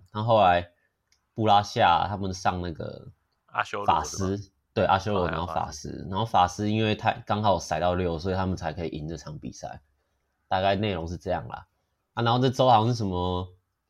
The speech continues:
Speaker 1: 电玩周吧，就好像也没什么电玩的元素啊，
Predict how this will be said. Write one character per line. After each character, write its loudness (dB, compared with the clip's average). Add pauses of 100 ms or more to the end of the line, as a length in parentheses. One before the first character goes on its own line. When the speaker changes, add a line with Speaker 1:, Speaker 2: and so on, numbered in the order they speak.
(280)
Speaker 1:
电 4
玩 4
周 4
吧， 4 (140)
就 -2
好 -12
像 0
也 2
没 2
什 -4
么 -2
电 0
玩 0
的 0
元 -2
素 -4
啊， -6